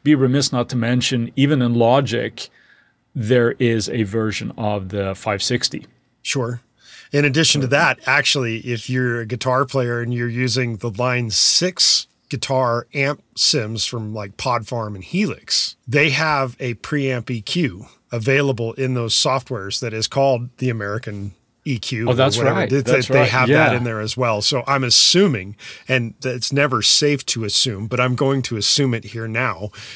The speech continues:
Speaker 2: that that's supposed to be the A P I five fifty A.
Speaker 1: Yeah. And whether that's, you know, a spot-on version, again, does it really matter? It works very similarly. I'm sure it sounds very much in the ballpark. So
Speaker 2: Right.
Speaker 1: there you
Speaker 2: And
Speaker 1: go. There are a lot of options there.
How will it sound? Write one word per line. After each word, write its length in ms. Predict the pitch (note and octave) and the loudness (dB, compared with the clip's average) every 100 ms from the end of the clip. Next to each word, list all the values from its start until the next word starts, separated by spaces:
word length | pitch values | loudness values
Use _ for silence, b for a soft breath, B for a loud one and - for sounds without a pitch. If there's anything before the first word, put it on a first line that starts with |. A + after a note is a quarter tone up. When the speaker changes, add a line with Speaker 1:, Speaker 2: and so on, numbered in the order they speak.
| B B _ | B B _
Speaker 2:
that 440 | - A#2 A2 - - _ _ | 0 2 2 -4 -14 _ _
that's 240 | B2 A#2 | -2 0
supposed 460 | - C3 A2+ G#2 - | 0 0 -4 -6 -6
to 60 | G2+ | -6
be 180 | G2+ | -8
the 200 | G2 G2 | -8 -8
A 60 | F#2 | -10
P 160 | F2+ F#2+ | -12 -12
I 140 | F2 | -14
five 280 | - F#2+ F2+ | -14 -14 -14
fifty 460 | - F2+ - G2+ _ _ _ _ - | -16 -18 -18 -20 _ _ _ _ -16
A. 240 | G2+ F#2 - - | -14 -14 -14 -4
Speaker 1:
Yeah. 340 | G#2+ G2 F#2+ - _ _ _ _ _ | -2 -2 -6 -12 _ _ _ _ _
And 260 | A2 A#2 A2+ | -6 -2 2
whether 280 | B2+ B2+ A#2 | 2 2 2
that's, 440 | A#2 A#2 - - - | 0 -2 -6 -10 -12
you 140 | A#2+ A2 | -8 -6
know, 240 | A2 G2 - | -6 -8 -6
a 40 | |
spot-on 800 | - - - - A#2+ - A2+ A2+ | -4 -4 -4 0 0 0 -4 -4
version, 600 | G#2 A2+ A2 G#2 G#2+ A2 - _ _ | -2 -2 -2 -2 -4 -6 -8 _ _
again, 360 | A#2 G#2+ A2+ C#2 | -10 -8 -10 -8
does 180 | D3 C3+ | -6 -4
it 60 | |
really 200 | D#3+ E3+ | -4 -2
matter? 480 | E3 D3 D3+ D3+ D3 C3+ | -2 -2 -2 -4 -6 -4
It 240 | B2+ - | -4 -4
works 320 | A#2 A#2+ A#2 | -2 0 0
very 220 | - A#2 A#2 | -2 -2 0
similarly. 400 | - A2+ A2+ A2 | -2 -2 -2 -2
I'm 160 | G#2+ | -4
sure 240 | A2 - A2 | -4 -6 -6
it 100 | G2 | -6
sounds 360 | - G#2 F#2 | -6 -6 -10
very 260 | - G#2 G2+ | -10 -6 -6
much 220 | F#2+ G2 | -6 -10
in 80 | A#2 | -10
the 60 | G#2 | -10
ballpark. 600 | F#2 A#1 - - - - | -8 -8 -12 -18 -18 -14
So 160 | - | -8
Speaker 2:
Right. 500 | G#2+ A2 A#2 G#2 F#2 - | -4 -2 -2 -2 -8 -10
Speaker 1:
there 80 | G2 | -4
you 60 | |
Speaker 2:
And 80 | A#2+ | 0
Speaker 1:
go. 120 | B2+ G#2 | 0 2
There 180 | A#2+ | 4
are 120 | E3 F#3+ | 4 4
a 40 | |
lot 180 | D3+ D#3 | 2 2
of 80 | D#3 | 2
options 380 | G3 - C3+ | 0 0 -4
there. 120 | G2 | -4